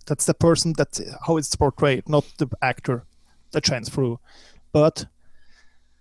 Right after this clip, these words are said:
uh, he even said he approved o-, of the love for the character. He said on Twitter on various occasions that he would love to come back as Tri-, Triple J,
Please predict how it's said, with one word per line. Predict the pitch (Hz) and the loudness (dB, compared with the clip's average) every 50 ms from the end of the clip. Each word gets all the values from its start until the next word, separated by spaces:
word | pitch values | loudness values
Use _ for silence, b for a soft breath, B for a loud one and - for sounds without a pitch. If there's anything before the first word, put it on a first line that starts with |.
| _ _ _ _ _ _ _ _ - | _ _ _ _ _ _ _ _ -8
uh, | 117 120 139 | -4 -4 0
he | 139 160 180 208 | 2 2 2 2
even | 226 214 208 | 2 0 0
said | - 233 233 190 - - | 2 2 2 2 0 -2
he | - - 185 | -2 0 0
approved | 165 - - 220 220 190 - - 165 | 0 0 0 0 0 0 0 0 0
o-, | 135 131 | 0 2
of | - - 131 139 - | 2 0 0 -2 -2
the | - 160 | -2 0
love | 160 165 160 139 - | 2 2 2 2 0
for | - - 165 | -4 -6 -6
the | 151 151 | -6 -6
character. | - - 175 170 147 - - 151 147 143 | -2 0 0 0 0 0 0 0 0 0
He | 123 143 | 0 -2
said | 143 - 156 143 - | -2 -2 -2 -2 -2
on | 135 131 123 | -4 -8 -8
Twitter | - - 156 151 156 | -4 -2 -2 0 -2
on | 151 143 | -2 -2
various | 139 139 147 151 143 - | -2 0 0 0 -2 -2
occasions | 156 - 151 151 147 - 160 143 - | -4 -2 0 0 0 -2 -4 -8 -4
that | - 143 131 - | -4 -4 -4 -4
he | - 135 156 160 165 | -2 0 0 0 0
would | 151 147 147 147 - 151 | -2 -4 -4 -4 -2 -2
love | 156 156 151 - | 0 0 -2 -2
to | - 160 | -4 -6
come | - - 156 151 147 | -4 -4 -6 -4 0
back | 151 156 147 127 127 - - | 2 2 2 2 0 -2 -4
as | 98 - - - | -4 -4 -6 -8
Tri-, | - - 107 82 | -4 -4 -4 -4
Triple | - - 147 - 139 131 | -2 -4 -4 -2 -2 -2
J, | - 151 147 139 127 147 160 | 0 2 2 2 2 2 -2